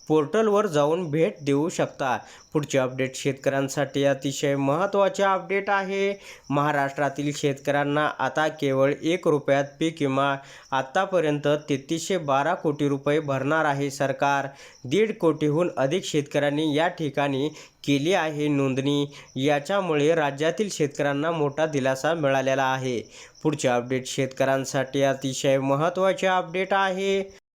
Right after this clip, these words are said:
ही अपडेट आहे बाहेरच्या राज्यातील.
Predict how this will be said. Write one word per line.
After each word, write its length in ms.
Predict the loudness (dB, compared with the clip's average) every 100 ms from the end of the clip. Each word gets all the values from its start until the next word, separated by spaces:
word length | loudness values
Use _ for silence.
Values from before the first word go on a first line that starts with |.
| _ -12 -8
ही 40 |
अपडेट 500 | -2 -2 0 -2 0
आहे 260 | -2 0 -2
बाहेरच्या 600 | -2 0 0 2 0 2
राज्यातील. 680 | 0 2 0 2 0 -2